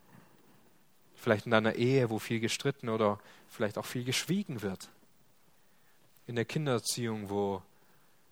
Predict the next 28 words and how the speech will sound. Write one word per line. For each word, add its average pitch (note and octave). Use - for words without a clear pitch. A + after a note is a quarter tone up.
Zorn C3
und G#2+
Ungeduld A#2+
den G2+
Kindern D#3
gegenüber A2
ist, -
Ungehorsam A#2
den A2
Eltern B2
gegenüber. G#2
Vielleicht B2
mit C3
Konflikten C3
auf -
der A2
Arbeit B2+
oder A2
mit A2
Nachbarn A#2
oder D3
mit C3+
anderen B2+
Geschwistern A#2
unter G2+
einer G2+
christlichen -
Fassade. A#2+